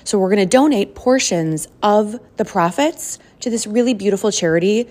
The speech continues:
doing really, really great things. So I don't want you to miss it.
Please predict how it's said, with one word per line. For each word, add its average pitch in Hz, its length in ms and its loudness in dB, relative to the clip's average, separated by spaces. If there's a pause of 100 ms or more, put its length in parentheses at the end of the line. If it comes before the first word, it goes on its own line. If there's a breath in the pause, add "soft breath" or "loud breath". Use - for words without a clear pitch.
doing 196 360 -2
really, 247 280 2
really 196 240 2
great 175 300 0
things. 165 500 -4 (240 loud breath)
So 190 560 4 (140)
I 196 80 0
don't 226 120 2
want 254 140 0
you 262 60 2
to 254 80 2
miss 170 240 0
it. 165 180 -2